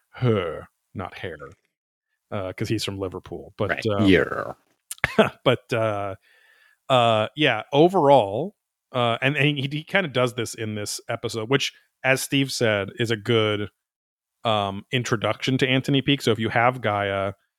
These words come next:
Speaker 1: um, there's also a, if you wanna just do it for free, he posts on his website on anthony peake dot com, like,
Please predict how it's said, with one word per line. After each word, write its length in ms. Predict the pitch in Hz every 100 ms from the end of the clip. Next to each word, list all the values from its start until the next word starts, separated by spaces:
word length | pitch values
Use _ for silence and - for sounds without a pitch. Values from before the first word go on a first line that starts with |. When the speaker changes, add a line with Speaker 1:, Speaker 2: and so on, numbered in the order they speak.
| _ -
Speaker 1:
um, 280 | 123 113 110
there's 180 | 147 139
also 480 | 139 170 - 165 156
a, 400 | 123 120 117 113 - - _ _ -
if 100 | 123
you 80 | 123
wanna 180 | 120
just 160 | 113 107
do 120 | 120
it 80 | 117
for 160 | - 107
free, 460 | - 120 107 101 -
he 280 | 135 156 156
posts 380 | - 131 156 -
on 120 | 127
his 160 | 120 113
website 320 | 117 117 113
on 100 | 104
anthony 300 | 113 110 113
peake 220 | - 117 -
dot 180 | 104
com, 480 | - 113 104 98 95 - _ _ _ -
like, 240 | 123 113